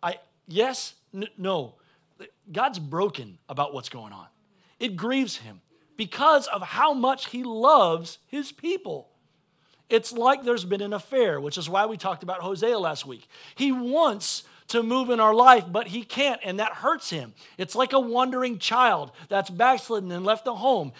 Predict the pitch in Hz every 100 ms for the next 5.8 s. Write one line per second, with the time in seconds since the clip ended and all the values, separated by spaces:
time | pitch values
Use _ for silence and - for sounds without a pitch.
0 | - 220 208 233 240 277 254 240 262 277
1 | 240 160 - - 156 202 233 220 - 240
2 | 226 285 285 240 233 269 262 151 - -
3 | 285 254 269 330 - 330 240 330 349 233
4 | 170 170 220 196 _ _ _ _ - 285
5 | 262 156 180 320 320 - -